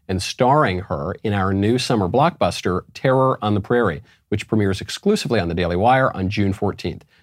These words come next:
Set on the plains of Montana, this gritty thriller follows a family of pioneers as they defend themselves from a vicious gang of outlaws hell-bent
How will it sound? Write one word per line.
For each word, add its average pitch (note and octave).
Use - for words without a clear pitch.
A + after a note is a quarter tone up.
Set D3+
on C3
the A2+
plains F3
of B2
Montana, F#2
this F2
gritty D#3+
thriller F#2+
follows F#2
a -
family A#2
of G#2+
pioneers G2
as G#2
they G2+
defend C3
themselves G#2
from G#2
a F2
vicious G#2+
gang F#2+
of E2+
outlaws A#2+
hell-bent B2+